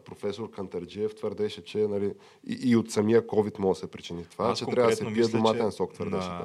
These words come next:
Speaker 1: той.
Speaker 2: на Модерна по едно време ги бяха забранили ваксините заради това нещо, защото
Speaker 1: Имаше,
Speaker 2: имаше някакви
Speaker 1: мисля, в
Speaker 2: такива
Speaker 1: Финландия
Speaker 2: случаи.
Speaker 1: ли да беше, в Исландия някъде ги забраниха, да.
Speaker 2: М.
Speaker 1: А, за под, не знам си колко, примерно под тридесет годишна възраст беше, беше нещо е такова.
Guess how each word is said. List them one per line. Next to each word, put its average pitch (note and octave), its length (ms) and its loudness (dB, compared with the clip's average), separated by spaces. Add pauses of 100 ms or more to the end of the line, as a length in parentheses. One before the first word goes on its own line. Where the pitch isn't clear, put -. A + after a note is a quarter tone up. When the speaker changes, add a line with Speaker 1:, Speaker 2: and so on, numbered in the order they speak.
(140)
Speaker 1:
той. G2+ 100 -14
Speaker 2:
на F#2+ 160 -8
Модерна G2 680 -6
по F#2+ 120 -6
едно G2 200 -6
време F#2+ 240 -6
ги F#2 100 -12
бяха F#2+ 280 -8
забранили F#2+ 460 -8
ваксините F#2 520 -12
заради F2 240 -10
това E2+ 180 -12
нещо, D#2+ 300 -14
защото - 140 -10 (120)
Speaker 1:
Имаше, G2 40 -6
Speaker 2:
имаше F#2+ 320 -6
някакви G#2+ 60 -2
Speaker 1:
мисля, A2 260 -2
в A2+ 60 -6
Speaker 2:
такива A2 180 -2
Speaker 1:
Финландия G2 340 2
Speaker 2:
случаи. A2 100 0
Speaker 1:
ли A2 40 -10
да A2+ 80 -6
беше, G#2+ 320 -2
в - 100 -18
Исландия F#2+ 480 -4
някъде F#2 340 -2
ги G2 80 -8
забраниха, G#2+ 460 -6
да. F2+ 100 -10
Speaker 2:
М. F#2 60 -14 (520)
Speaker 1:
А, - 300 -4
за G#2+ 280 0
под, A#2 280 2 (180)
не A2 160 2
знам G2+ 240 2
си - 60 -12
колко, - 300 -2
примерно G2+ 200 0
под G2 260 -2
тридесет G2 300 -6
годишна F2+ 240 -6
възраст - 340 -16
беше, - 220 -8 (280)
беше F2+ 280 -6
нещо F2 200 -10
е F2 40 -8
такова. E2+ 300 -10